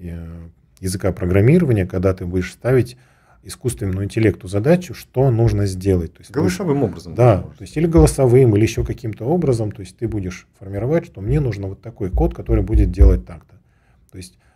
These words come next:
Speaker 1: как раз те самые G P T и прочее, все будут использоваться не для каких-то непонятных задач,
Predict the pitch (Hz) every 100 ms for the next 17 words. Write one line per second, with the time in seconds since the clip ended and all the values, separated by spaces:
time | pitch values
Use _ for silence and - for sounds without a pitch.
0 | _ _ 107 120 113 - 98 - 110 98
1 | 87 90 90 101 - 101 90 101 90 85
2 | - 117 113 98 92 - 113 98 92 90
3 | 101 95 101 90 90 101 185 185 123 107
4 | 110 110 92 92 90 101 90 82